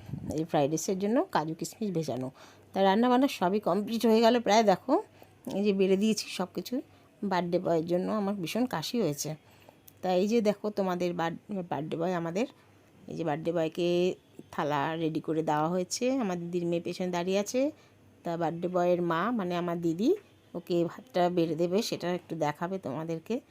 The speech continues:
দেখো তোমরা, আর বেশি কিছু আর দেখাবো না, এইটুকুনি থাকবে। এই যে দেখো, দিদি দিচ্ছে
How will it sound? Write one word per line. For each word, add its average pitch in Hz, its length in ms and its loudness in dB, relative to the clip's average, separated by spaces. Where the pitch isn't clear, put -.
দেখো 143 260 -6
তোমরা, 165 400 -6
আর 156 340 -4
বেশি 160 260 -6
কিছু 185 280 -6
আর 185 60 -2
দেখাবো 170 420 -6
না, 196 140 -4
এইটুকুনি 165 600 -4
থাকবে। 170 420 -4
এই 156 120 -8
যে 160 80 -6
দেখো, 165 400 -6
দিদি 175 300 -4
দিচ্ছে 180 460 -4